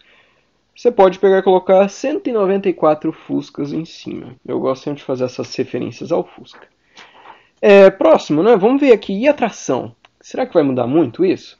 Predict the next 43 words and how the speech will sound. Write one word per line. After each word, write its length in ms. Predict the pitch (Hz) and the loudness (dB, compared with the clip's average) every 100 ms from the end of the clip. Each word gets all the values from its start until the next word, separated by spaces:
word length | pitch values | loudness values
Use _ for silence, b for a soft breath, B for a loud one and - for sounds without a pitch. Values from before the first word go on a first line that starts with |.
| - | -14
Vamos 200 | - 381 | -8 -4
fazer 180 | - 226 | -2 -2
a 40 | |
mesma 260 | 226 226 311 | -2 -4 -6
coisa, 460 | - 175 139 120 123 | -2 2 2 0 -6
ó. 20 | |
Então, 420 | 120 180 156 - b b b b _ | -6 -2 -2 -2 b b b b _
aqui, 180 | - | 2
ó, 220 | 190 120 - | 4 4 0
em 120 | - 185 | -8 0
vez 280 | 160 139 | 2 2
de 160 | 120 127 | 0 -2
F 320 | 123 117 _ | -2 -4 _
D, 400 | 98 175 214 120 - _ _ _ | -4 0 2 0 -6 _ _ _
ó, 160 | 135 120 | -8 -8
desculpa 480 | - - - - - | -10 -20 -12 -10 -10
aí, 180 | 107 - _ | -12 -14 _
em 100 | - | -12
vez 300 | 131 143 135 | -4 -2 -4
de 220 | 117 117 - | -6 -10 -6
F 280 | 127 127 131 | -4 -4 -6
D 160 | 123 | -4
a 60 | 113 | -4
compressão, 800 | - 113 113 113 - 202 151 - _ _ _ _ _ _ _ _ _ _ _ _ - | -6 -12 -10 -14 -4 -2 -2 -8 _ _ _ _ _ _ _ _ _ _ _ _ -8
ó, 160 | 165 | -8
só 340 | - - 453 453 | -6 -4 0 0
pra 280 | - 247 | 0 0
s-, 280 | 208 - - - | 0 -2 -18 -18
diferenciar 720 | 185 - 190 180 165 - 147 | -18 -2 2 2 -2 -2 0
um 180 | 139 208 | 0 -2
pouquinho, 480 | 196 - - 185 135 | -6 -10 -4 -2 -2
eu 80 | 143 | -2
vou 120 | 196 | -2
pegar 200 | 196 180 | 0 -2
e 40 | |
colocar 300 | 175 160 156 | 0 0 0
aqui, 280 | 143 - - | -2 -2 -4
ó, 80 | - b b b b b _ _ - - | -4 b b b b b _ _ -20 -6
compressão, 800 | 139 131 123 - 165 190 196 202 | -6 -4 -6 -2 2 4 2 0
compressão 720 | 165 147 127 - 165 170 175 | -4 -4 -4 -4 -2 0 0
e 40 | |
compressão, 640 | - 165 175 175 - - - | -2 -6 -6 -10 -12 -18 -10
tá? 260 | - 220 | -6 -4